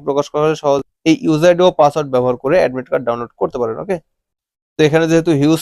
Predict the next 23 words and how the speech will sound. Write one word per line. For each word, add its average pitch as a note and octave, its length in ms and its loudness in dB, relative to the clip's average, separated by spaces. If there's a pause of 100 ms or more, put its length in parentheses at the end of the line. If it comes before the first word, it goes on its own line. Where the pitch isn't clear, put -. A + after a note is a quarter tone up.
পদ D3+ 220 2
রয়েছে C3 280 2
আপনারা C#3+ 300 2
অবশ্যই C#3 360 2
আবেদন B2+ 340 0
করবেন, C3 320 -4
এবং C#3+ 200 0 (480)
সে D#3 160 -4
সাথে D#3 280 0
আপনার, D3+ 320 2 (100)
আহ, B2 400 2
প্রশ্নের C3+ 380 -2
যে C#3 80 -2
প্যাটার্ন C3 380 -2
রয়েছে B2+ 240 0
এই E3 100 -2
প্যাটার্ন C#3 320 -2
অনুসরণ C3 380 -2
করে C3 220 0 (460)
সকল D3+ 300 0
টপিকগুলো C#3+ 520 0
ভালোভাবে A#2+ 400 0
পড়বেন। A#2 280 -4